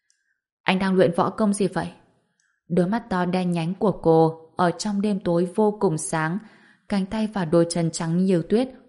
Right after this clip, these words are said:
cũng lộ ra ngoài. La Thuần không kiềm chế được, nhìn nhìn một lúc, cười gượng nói:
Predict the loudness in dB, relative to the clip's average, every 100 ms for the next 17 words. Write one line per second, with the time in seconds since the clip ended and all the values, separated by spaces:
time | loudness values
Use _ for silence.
0 | 0 2 2 2 0 0 -4 -2 0 0
1 | -2 -10 _ -20 _ _ -2 0 2 2
2 | 0 0 0 0 2 0 0 -4 0 0
3 | 0 -4 -4 0 2 2 2 2 2 2
4 | -2 -4 -20 _ 0 2 4 2 2 0
5 | 0 2 0